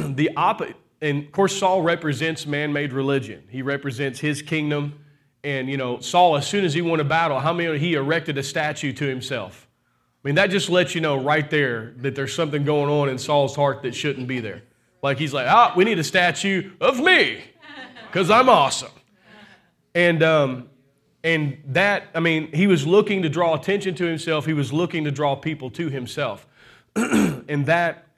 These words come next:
how many know that's not the kingdom? How many know God does not want that for his kingdom? How many know God doesn't want you worshiping any person?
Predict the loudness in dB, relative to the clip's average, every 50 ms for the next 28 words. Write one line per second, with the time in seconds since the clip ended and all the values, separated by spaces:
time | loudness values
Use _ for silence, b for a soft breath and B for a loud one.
0 | _ _ _ _ _ -4 -2 2 2 4 4 6 6 4 4 2 0 -2 0 -2
1 | -2 -4 -6 -6 -4 -4 -4 -4 -4 -2 -2 0 2 2 2 2 2 2 2 2
2 | 4 2 2 2 2 0 0 0 0 -2 -4 -4 -2 0 0 0 0 0 -2 -2
3 | -2 -4 -6 -6 -6 -6 -6 -6 -6 -6 -4 -2 -2 -2 0 0 0 0 0 0
4 | 0 2 2 0 0 -2 -2 -2 -2 -2 -2 -2 -2 -2 0 0 0 0 -2 -4
5 | -6 -4 -4 -4 -4 -6 -6 -6 -6 -4 -4 -4 -6 -4 -4 -4 -4 -4 -4 -8
6 | -12 -14